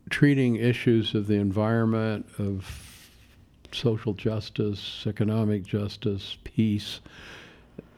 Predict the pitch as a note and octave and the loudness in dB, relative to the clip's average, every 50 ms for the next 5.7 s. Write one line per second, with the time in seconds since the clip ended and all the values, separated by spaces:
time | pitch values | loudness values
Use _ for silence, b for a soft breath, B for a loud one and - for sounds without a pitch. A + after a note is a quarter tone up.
0 | - - A#2+ G#2+ G#2 G#2 A2 A2+ B2+ C#3+ D3+ C#3+ C#3 C3 B2+ B2 B2 B2 A2+ A2+ | -6 -2 -2 0 0 0 0 0 2 2 4 2 2 2 4 4 4 4 4 4
1 | G#2 - - - - - - - - - - A#2+ B2 C#3+ D#3+ F3 D3+ B2+ - - | 2 0 -2 -2 -4 -4 -6 -6 -8 -6 -2 0 2 2 2 2 2 0 0 -2
2 | - C#3 A#2+ - - - E3+ F#3+ F3+ - - A#2 G#2 - B2 C#3+ F3 F#3+ F3 - | -2 -4 -4 0 4 4 4 6 4 2 0 0 0 2 2 2 4 4 2 2
3 | - F#2 G#2 - - - B2+ A2+ G#2 - - B2 A#2+ A#2 A2+ A2+ A2 - - C#3+ | 0 -2 -6 -8 -4 2 2 2 2 2 2 2 4 4 4 2 0 2 0 2
4 | C#3 C3+ B2+ A2 G#2 G2 A#2 A2+ - - - A2 G#2 A2 A#2+ B2 - - - G#2 | 2 2 2 0 0 0 0 -2 0 0 2 2 2 2 0 -2 -4 -4 -2 -2
5 | G#2 G2+ F#2+ G2+ - B2+ G#2+ G#2+ G2+ G#2 G#2 G2+ G2 G2+ | -2 -2 -4 -6 -4 -4 -2 0 0 0 0 0 -2 -2